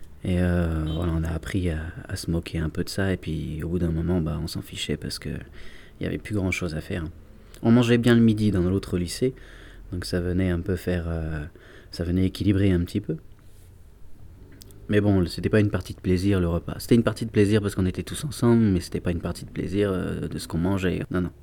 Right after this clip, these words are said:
tout le contraire. J'étais pas en colère. J'avais pas vraiment de, je, je m'en foutais un peu, en fait. C'était pas, c'était pas dans les priorités du moment.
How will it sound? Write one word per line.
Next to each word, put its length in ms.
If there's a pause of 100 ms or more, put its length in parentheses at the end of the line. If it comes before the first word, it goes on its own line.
tout 80
le 60
contraire. 420 (320)
J'étais 160
pas 120
en 80
colère. 420 (240)
J'avais 220
pas 160
vraiment 340
de, 400 (880)
je, 220 (120)
je 140
m'en 80
foutais 260
un 120
peu, 180
en 80
fait. 300 (300)
C'était 200
pas, 600 (500)
c'était 240
pas 160
dans 100
les 120
priorités 480
du 100
moment. 380